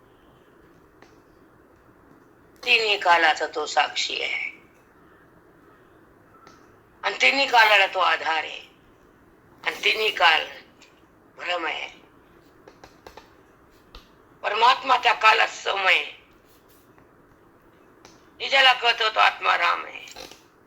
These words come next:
हे ज्या बुद्धीला कळतं की तिन्ही कालात जो सम आहे परमात्मा, तोच आत्मा राम आहे. ती बुद्धी आत्मा राम होती. म्हणून सखोल चिंतन असतं वेदांताचं.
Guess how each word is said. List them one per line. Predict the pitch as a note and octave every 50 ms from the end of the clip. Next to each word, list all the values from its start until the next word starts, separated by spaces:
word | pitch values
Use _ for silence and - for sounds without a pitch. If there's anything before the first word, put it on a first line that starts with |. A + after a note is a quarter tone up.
| _ _ _ _ _ _ _ _ _ _ _ _ _ _ _ _ - - - - - - - - - - - - - - - - - _ - - _ _ _ _ _ _ - _ _ - - - _ _ _ _ _ - - - _ - _ _ _ _ _ - - - _ _ _ - - - _ _ _ _ _ _ - - - _ -
हे | C4+ C4+
ज्या | C#4+ C#4+
बुद्धीला | B3 A3 A3 G#3+ - - G3+ G3+ F#3+
कळतं | F3+ - - D#3 D#3+ - - - - - - _ _ _ _ _ _ -
की | A#3 - - -
तिन्ही | C#4 - D4+ D#4
कालात | D4+ - A#3+ A3 G#3+ G#3+ G#3
जो | - - G3 G3+ G3
सम | G3 - - F#3+ F3+ F3+ F3+
आहे | F3
परमात्मा, | D#3+ D#3+ D#3+ D3+ D3+ D3+ D3 C#3+ C#3+ - - C#3+ C3 C3 - - - - - - _ _ _ _ _ _ _ _ _ _ _ _ -
तोच | G#3 G#3 G3+ - -
आत्मा | D#3+ D3+ - - - C#3+ C3+ C3+
राम | C#3 C#3 C#3 C#3+ C#3+
आहे. | C#3 C3 -
ती | F3 E3+
बुद्धी | E3 F3+ E3+ - A#3
आत्मा | G#3+ G#3 G#3 - - A3 A#3
राम | B3 B3+ A#3+
होती. | F#3+ D#3+ C#3+ - - - - - - - _ _ _ _ - - - - - _ _ _ - - - - _ _ _ _ - - - _ _ _ _ _ _ _ _ _ _ _ _ _ _ _ _ _ _ _ - - - - - - - - - - - - - - - - - - _ - - - -
म्हणून | A3+ C4 C#4+ D4
सखोल | B3+ - A#3+ G#3 G3+ - - F3+ A3+
चिंतन | - - B3+ A#3+ A3 F#3+ F#3 F3+
असतं | F3+ E3 - - -
वेदांताचं. | E3 E3 D#3+ D#3 D3+ D3 D3 C3+ C#3 C#3+ C3+ - - B2+ -